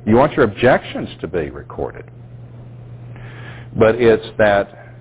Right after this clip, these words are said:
critical information that's in the written and oral pleadings, which must be sufficient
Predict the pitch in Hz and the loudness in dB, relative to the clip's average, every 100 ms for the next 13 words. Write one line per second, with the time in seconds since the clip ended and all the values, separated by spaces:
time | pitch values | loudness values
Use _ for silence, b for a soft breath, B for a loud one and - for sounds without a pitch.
0 | - - - 151 170 175 160 151 143 - | -18 -8 2 4 4 0 -2 -2 -6 -16
1 | - - - - - 120 123 131 135 117 | -20 -20 -20 -20 -2 0 2 2 2 2
2 | 92 - 82 82 78 - B B B B | 0 -4 -10 -10 -16 -20 B B B B
3 | B B B - 110 107 117 107 101 90 | B B B -2 2 2 2 0 2 2
4 | 101 113 123 131 127 110 92 85 98 120 | 4 4 2 -4 -8 -8 -6 0 4 4
5 | 127 - 151 143 71 64 - - 92 - | 2 -2 -2 -2 -4 -12 -10 -4 -4 0
6 | 98 113 - 120 117 113 - 143 143 - | 2 0 0 -2 -2 -6 -2 2 2 0
7 | 85 | -10